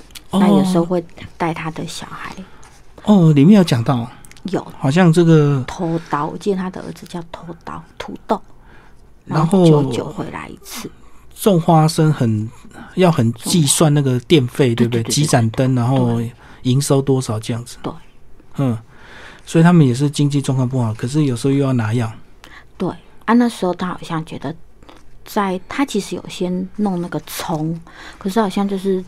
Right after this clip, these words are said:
Speaker 2: 做得不好，
Speaker 1: 嗯。
Speaker 2: 所以他才，他才，然后彰化好像是他那个丈-，丈母娘的家。
Speaker 1: 是。
Speaker 2: 嗯。
Speaker 1: 所以他们拿药会杀价吗？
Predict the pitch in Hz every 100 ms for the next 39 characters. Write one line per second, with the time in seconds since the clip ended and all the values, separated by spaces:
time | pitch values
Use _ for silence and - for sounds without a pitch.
0 | - - 202 170 - - 147 - - -
1 | - - - 139 113 - 165 160 147 -
2 | - - - 190 - - - - - -
3 | - - 160 160 - - 180 269 - 220
4 | 226 226 170 - 170 170 170 165 170 170
5 | 165 185 - - - - - - - -
6 | 240 - - - - - 262 190 165 -
7 | 196 175 - - - - - - - -
8 | - - - - - 151 127 - 180 165
9 | 160 - - - - - - - 180 196
10 | 190 147 156 160 160 - 143 147 127 113